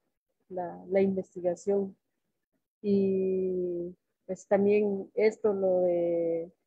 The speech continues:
uno a veces es-, se espera, eh, llegar a una comunidad,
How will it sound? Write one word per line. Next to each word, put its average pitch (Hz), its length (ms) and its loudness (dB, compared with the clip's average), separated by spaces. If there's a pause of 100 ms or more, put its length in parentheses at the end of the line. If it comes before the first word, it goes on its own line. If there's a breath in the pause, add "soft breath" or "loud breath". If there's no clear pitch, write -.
(340)
uno 214 680 4 (640)
a 196 100 2
veces 214 320 2
es-, - 380 -8
se 190 100 -6
espera, 185 1040 0 (560)
eh, 180 320 -4 (140)
llegar 190 320 4
a 208 80 4
una 208 260 2
comunidad, 190 800 2